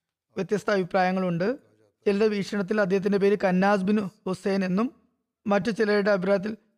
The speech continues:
ഹുസൈൻ ബിൻ കന്നാസ് എന്നുമാണ്. അതുപോലെ തന്നെ അദ്ദേഹത്തിന്റെ പേര് ഐമൻ എന്നും പറയപ്പെടുന്നുണ്ട്. എന്നാൽ കന്നാസ് ബിൻ ഹുസൈൻ എന്ന് തന്നെയാണ് കൂടുതൽ പ്രസിദ്ധമായ പേര്. ഹസ്രത്ത് അബു മർസദ് ഹസ്രത്ത് ഹംസയുടെ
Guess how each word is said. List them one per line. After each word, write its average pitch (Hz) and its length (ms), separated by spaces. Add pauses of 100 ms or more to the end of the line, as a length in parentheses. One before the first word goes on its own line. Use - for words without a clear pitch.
ഹുസൈൻ 214 380
ബിൻ 208 220
കന്നാസ് 190 380
എന്നുമാണ്. 160 440 (960)
അതുപോലെ 196 320
തന്നെ 214 120
അദ്ദേഹത്തിന്റെ 214 380
പേര് 208 280
ഐമൻ 196 380
എന്നും 202 280
പറയപ്പെടുന്നുണ്ട്. 165 680 (560)
എന്നാൽ 202 280 (840)
കന്നാസ് 208 380
ബിൻ 233 240
ഹുസൈൻ 208 500
എന്ന് 190 300
തന്നെയാണ് 185 400 (420)
കൂടുതൽ 185 180
പ്രസിദ്ധമായ 175 840 (160)
പേര്. 135 220 (600)
ഹസ്രത്ത് 226 260
അബു 214 200
മർസദ് 214 540
ഹസ്രത്ത് 202 260
ഹംസയുടെ 214 640